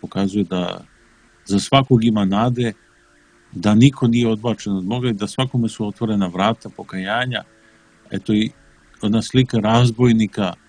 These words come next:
na krstu koji se pokajao daje nam nadu da možemo da se pokajemo, dakle, da je za svakog otvorena vrata. Tu se u kanonu pominje i, e,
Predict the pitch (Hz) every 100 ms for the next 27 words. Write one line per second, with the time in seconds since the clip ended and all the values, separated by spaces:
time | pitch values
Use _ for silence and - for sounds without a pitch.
0 | _ - 95 - 127 - 107 - 98 -
1 | 92 113 - 117 113 98 90 107 110 104
2 | 101 101 113 120 123 _ _ _ _ _
3 | 98 95 113 123 117 110 98 110 - 107
4 | - 113 98 98 95 92 98 90 82 80
5 | - - 85 85 - 120 - 107 104 95
6 | 107 95 92 95 110 - 101 _ _ _
7 | _ _ _ _ - - 151 135 135 123
8 | 127 139 135 127 - 127 135 135 127 120
9 | - 120 120 120 113 - _ _ - 110
10 | 98